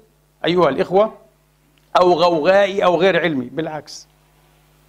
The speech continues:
أو مسلك تدجيلي يدجلون بالدين، لا، إنه مسلك علمي مسؤول. نعم، لا نؤمن بالأديان ولا نؤمن بالتوراة ولا بموسى ولا بغيره،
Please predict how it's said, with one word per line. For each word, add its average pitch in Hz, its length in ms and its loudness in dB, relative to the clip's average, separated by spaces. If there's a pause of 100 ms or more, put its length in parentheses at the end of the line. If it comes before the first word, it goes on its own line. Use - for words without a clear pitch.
(760)
أو 160 100 2
مسلك 196 300 0
تدجيلي 156 760 0 (440)
يدجلون 180 560 0
بالدين، 156 500 -6
لا، - 500 -2 (420)
إنه 190 300 0
مسلك 175 680 -2
علمي 196 480 2
مسؤول. 180 640 2 (920)
نعم، 180 400 2
لا 240 140 4
نؤمن 208 360 2
بالأديان 131 520 -4 (340)
ولا 214 280 4
نؤمن 185 220 -2
بالتوراة 143 580 -4
ولا 208 220 4
بموسى 185 500 0
ولا 220 200 2
بغيره، 233 560 2